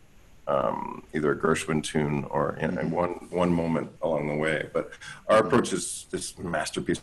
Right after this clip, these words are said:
Speaker 1: approach where we want to get the greatest version of,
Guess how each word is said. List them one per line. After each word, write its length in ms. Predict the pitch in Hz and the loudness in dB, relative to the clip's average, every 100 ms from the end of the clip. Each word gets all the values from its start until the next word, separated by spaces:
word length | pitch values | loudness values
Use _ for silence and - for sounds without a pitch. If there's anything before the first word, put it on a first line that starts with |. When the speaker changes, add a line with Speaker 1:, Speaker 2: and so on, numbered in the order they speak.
| - | -4
Speaker 1:
approach 400 | 87 - 101 101 | -4 4 4 4
where 120 | 82 | 2
we 160 | 80 92 | 4 6
want 340 | 113 95 78 - | 6 6 4 0
to 80 | 78 | -2
get 200 | 80 - | -2 -2
the 80 | 73 | -4
greatest 440 | 85 82 76 - | 0 0 0 -2
version 500 | 82 80 80 76 73 - - - - - - | -2 0 0 0 -2 -12 -20 -20 -18 -20 -4
of, 500 | 85 80 - - - | -2 -2 -6 -16 -20